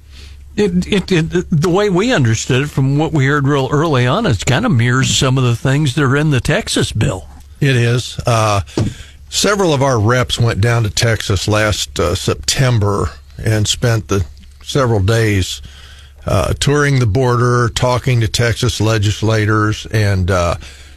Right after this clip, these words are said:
Speaker 2: Texas had this bill, and, and so our guys brought 'em back and, and, uh, looked at how they would impact Missouri and, and, uh, submitted 'em for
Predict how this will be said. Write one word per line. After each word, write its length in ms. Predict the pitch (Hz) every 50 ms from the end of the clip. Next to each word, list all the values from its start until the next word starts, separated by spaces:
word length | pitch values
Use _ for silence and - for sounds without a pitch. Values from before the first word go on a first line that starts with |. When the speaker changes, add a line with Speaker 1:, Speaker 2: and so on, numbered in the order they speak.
| - -
Speaker 2:
Texas 420 | - 135 143 131 - - 127 -
had 260 | - 120 117 113 107
this 180 | 110 113 107 -
bill, 460 | - 117 110 107 107 110 113 113 110
and, 240 | 104 98 101 104 -
and 260 | - 95 95 87 92
so 160 | - - 110
our 160 | 104 104 113 110
guys 560 | 101 110 101 98 101 98 - - - - - -
brought 300 | 110 101 113 113 107 107
'em 100 | 104 101
back 400 | 98 98 95 95 95 95 98 -
and, 260 | - 95 85 85 82 - -
and, 320 | - 92 85 85 85 85 85
uh, 280 | 78 58 60 60 110 - - - - - - - - - - - - - - - - - - -
looked 240 | 120 117 107 -
at 120 | - 104 101
how 160 | 110 107 104
they 120 | 101 104
would 160 | 101 98 98 98
impact 440 | 101 101 101 - 107 101 101 -
Missouri 560 | 107 110 95 98 101 98 98 101 101 95 92 87
and, 260 | 87 90 92 95 - -
and, 280 | 95 87 82 85 87 -
uh, 160 | - - -
submitted 520 | - - - 117 107 104 104 104 104 95
'em 120 | 98 95 90
for 300 | - - 90 87 90